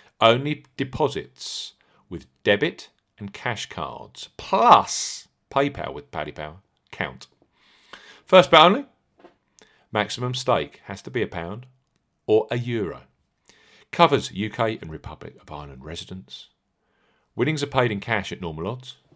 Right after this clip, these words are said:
topped up to enhanced price with free bets. Those free bets are valid for seven days and must be used at Paddy Power.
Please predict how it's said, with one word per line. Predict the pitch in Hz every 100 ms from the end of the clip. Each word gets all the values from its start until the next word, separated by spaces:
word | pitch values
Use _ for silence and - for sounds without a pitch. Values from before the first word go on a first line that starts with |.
| _
topped | - - -
up | 123 -
to | - -
enhanced | 101 98 - 113 123 -
price | - 113 80 76 - -
with | 101 87
free | - 85
bets. | - 113 - - - _ _ _ - - -
Those | - 196
free | 143 127
bets | 107 -
are | 92
valid | 90 82
for | -
seven | - 92
days | 95 113 110
and | 98
must | 101
be | -
used | 82 80 -
at | - 139 -
Paddy | 71 73
Power. | 76 78